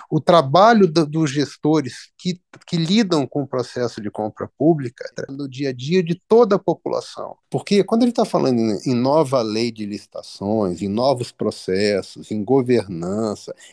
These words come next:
em novas ferramentas administrativas, a gente tá apenas pensando no quê?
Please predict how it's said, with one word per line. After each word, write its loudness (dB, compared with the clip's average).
em -2
novas 0
ferramentas -6
administrativas, -4
a 0
gente 2
tá 2
apenas 2
pensando -4
no -4
quê? -8